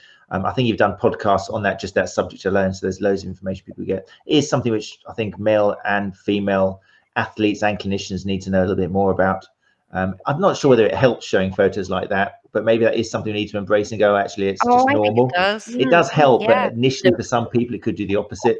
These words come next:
Speaker 1: It's kind of like, you know, where do you fit on that line of exposure? But that's our goal, to be able to think, "Yeah, and,"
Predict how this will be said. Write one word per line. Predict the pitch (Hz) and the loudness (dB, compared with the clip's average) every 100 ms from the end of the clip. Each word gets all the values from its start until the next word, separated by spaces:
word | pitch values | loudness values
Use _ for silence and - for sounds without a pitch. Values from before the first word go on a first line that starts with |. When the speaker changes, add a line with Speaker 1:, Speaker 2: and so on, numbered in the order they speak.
| - | -6
Speaker 1:
It's | 101 - | -14 -10
kind | 120 113 | -4 -4
of | 101 | -2
like, | 104 - - | -2 -2 -4
you | - - | -10 -10
know, | 80 | -6
where | 92 95 | -2 -2
do | 92 | -4
you | 95 | -6
fit | 98 | -6
on | 98 | -6
that | 95 92 | -8 -8
line | 101 95 | -8 -8
of | 95 | -10
exposure? | - - 98 95 95 | -12 -6 -6 -6 -8
But | 101 98 - _ _ - _ _ _ _ _ _ _ | -4 -6 -8 _ _ -20 _ _ _ _ _ _ _
that's | 139 139 - | 0 2 6
our | 117 104 | 4 6
goal, | 113 107 92 92 | 6 6 4 2
to | - | 0
be | |
able | 98 98 | 0 0
to | |
think, | 104 95 151 | -4 -6 -6
"Yeah, | 143 87 - | -6 -6 -10
and," | 95 117 180 | -8 -6 -8